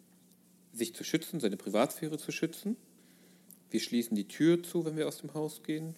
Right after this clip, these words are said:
Wir kleben unsere, ähm, Briefe zu und unsere Pakete auch.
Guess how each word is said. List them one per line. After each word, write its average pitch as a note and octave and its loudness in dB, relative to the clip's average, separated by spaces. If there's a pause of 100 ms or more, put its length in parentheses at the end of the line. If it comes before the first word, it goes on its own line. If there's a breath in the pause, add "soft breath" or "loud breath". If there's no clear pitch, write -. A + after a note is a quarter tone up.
Wir G#2+ 2 (160)
kleben A#2 0
unsere, G#2 0
ähm, G2 -4 (1040 soft breath)
Briefe E3 2
zu F#3 0
und D3+ 4
unsere A2 0
Pakete A2 -2
auch. D#3+ 4